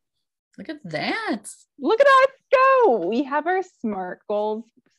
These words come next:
Speaker 2: set for next Friday, by next Friday.
Speaker 1: Yes, we do. Okay.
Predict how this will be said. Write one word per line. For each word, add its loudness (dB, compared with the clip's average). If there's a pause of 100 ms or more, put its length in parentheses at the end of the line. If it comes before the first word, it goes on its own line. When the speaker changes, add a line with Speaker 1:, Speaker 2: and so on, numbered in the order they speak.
Speaker 2:
set -8
for -6
next -10 (440)
Friday, -2 (100)
by -2
next -6
Friday. -10 (540)
Speaker 1:
Yes, -12
we -12
do. -12 (500)
Okay. -8